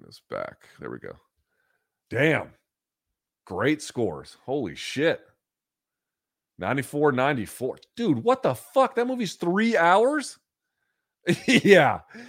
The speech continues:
Yeah. There's no way I'm seeing that in the theater. There's no way. No chance.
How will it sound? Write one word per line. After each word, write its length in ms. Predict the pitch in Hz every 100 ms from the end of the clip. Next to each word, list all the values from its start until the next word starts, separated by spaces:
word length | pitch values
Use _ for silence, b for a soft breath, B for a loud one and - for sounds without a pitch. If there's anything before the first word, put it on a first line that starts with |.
| B 208
Yeah. 380 | - 160 156 110 - b b
There's 600 | 104 104 196 285 311 202
no 300 | 220 220 202
way 360 | 190 185 185 165
I'm 160 | 143
seeing 400 | 135 147 139 127
that 240 | 120 120 113
in 60 |
the 100 | 110
theater. 460 | 104 123 98 73 69 _ _
There's 560 | 92 110 190 208 160
no 300 | 139 147 143
way. 460 | 143 117 113 82 71 _ _ _ _ _ _ -
No 440 | 104 117 127 123
chance. 520 | 120 113 82 69 -